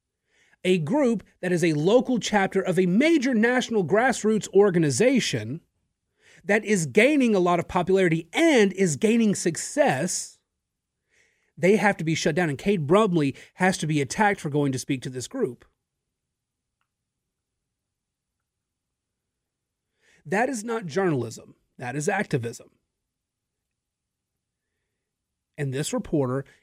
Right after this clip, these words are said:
is pushing an agenda rather than facts.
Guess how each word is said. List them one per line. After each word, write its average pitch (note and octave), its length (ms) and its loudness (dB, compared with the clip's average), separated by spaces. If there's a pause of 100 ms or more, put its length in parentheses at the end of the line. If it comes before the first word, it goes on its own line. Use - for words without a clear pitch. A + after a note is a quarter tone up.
(100)
is D3 160 -10
pushing F#3+ 480 -2
an F3 80 0
agenda C3+ 480 -2
rather B2 340 -6
than C#3 140 -8
facts. - 600 -10